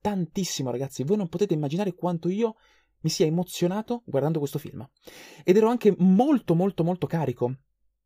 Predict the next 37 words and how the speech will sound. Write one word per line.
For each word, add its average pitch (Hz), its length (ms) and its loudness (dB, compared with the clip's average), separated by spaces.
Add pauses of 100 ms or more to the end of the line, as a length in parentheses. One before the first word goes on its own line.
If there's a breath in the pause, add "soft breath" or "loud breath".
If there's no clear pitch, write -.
(300)
perché 135 640 2 (300 loud breath)
la 135 120 6
partita 254 340 0
con 151 160 0
il 139 80 0
Sanno, 120 720 -2 (180 soft breath)
che - 100 -14
sarebbe 131 280 -2
la 117 40 -4
squadra 135 300 0
rivale, 113 400 -4
mentre 117 300 -6
la 110 60 -6
nostra 120 720 -10
squadra 139 340 -2
si 123 80 -8
chiama 120 180 -4
Shohoku, 139 580 -2
per 127 180 -12
tutte - 180 -8
le 123 80 -4
persone 127 280 -8
che 113 100 -12
magari 120 200 -6
non 120 120 -8
conoscono 123 360 -8
Slam 131 200 -4
Dunk, 123 380 -6 (840 soft breath)
è 180 100 2
la 180 100 6
partita 175 300 2
più - 240 -2
bella 147 260 4
di 147 80 2
tutto 131 200 -2
il 127 60 -4
fumetto, 120 500 -10